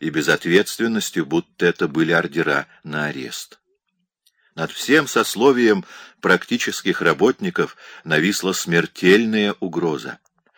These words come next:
Надо было что-то предпринимать. Надо же было бороться. Всякому важному общественному событию в С С С Р уготован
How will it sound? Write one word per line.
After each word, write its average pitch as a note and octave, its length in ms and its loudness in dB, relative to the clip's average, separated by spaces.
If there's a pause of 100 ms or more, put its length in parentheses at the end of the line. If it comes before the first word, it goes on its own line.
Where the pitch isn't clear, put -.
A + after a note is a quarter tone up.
(160)
Надо E2 260 2
было F2+ 220 2
что-то F2+ 360 2
предпринимать. F#2 960 -2 (840)
Надо D#2+ 280 0
же D2+ 160 -4
было C#2+ 280 -2
бороться. C#2 800 0 (2750)
Всякому E3 480 4
важному D3+ 380 4
общественному B2 680 0
событию C#3 720 2 (420)
в E2+ 180 2
С F2 160 0
С - 160 -4
С - 140 -6
Р D3+ 160 6
уготован C3 640 4